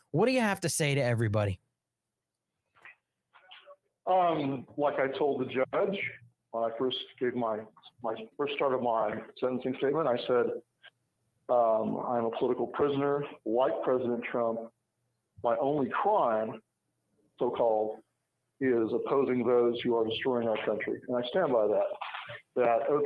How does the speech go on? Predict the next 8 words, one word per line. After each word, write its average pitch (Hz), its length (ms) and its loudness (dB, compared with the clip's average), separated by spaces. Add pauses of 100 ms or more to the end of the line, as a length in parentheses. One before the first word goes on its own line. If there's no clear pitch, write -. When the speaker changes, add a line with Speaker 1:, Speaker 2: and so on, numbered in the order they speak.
Speaker 2:
Keepers 131 460 0 (180)
was 120 300 2 (120)
singled 143 280 2
out 139 380 2 (260)
first 165 200 0
by 160 100 4
the 131 100 2
media 127 480 2